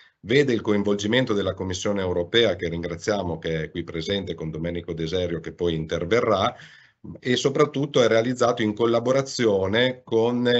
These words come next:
i cinque atenei della regione Emilia-Romagna, quindi con l'Università, eh, degli Studi di Parma, con cui c'è una convenzione in essere che,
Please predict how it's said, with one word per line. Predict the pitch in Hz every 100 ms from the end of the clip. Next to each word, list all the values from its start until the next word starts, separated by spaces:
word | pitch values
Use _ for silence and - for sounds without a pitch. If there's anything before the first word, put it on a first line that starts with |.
| 120
i | 117 107
cinque | 131 131 135 117 101 101
atenei | 104 104 131 117 98 104 110
della | 101 98 92 92
regione | 92 101 101 104 104 101 101 - _ _
Emilia-Romagna, | 90 92 87 87 107 131 113 90 87
quindi | 92 90 85
con | 92
l'Università, | 90 92 92 87 - 90 98 98 90 - - _ -
eh, | 87 87
degli | 92
Studi | 92 107 98
di | 90
Parma, | 90 123 101 87
con | 87
cui | 82 98
c'è | 95
una | 87 87
convenzione | 85 95 90 87 120 165
in | 113
essere | 104 - 104 90
che, | 92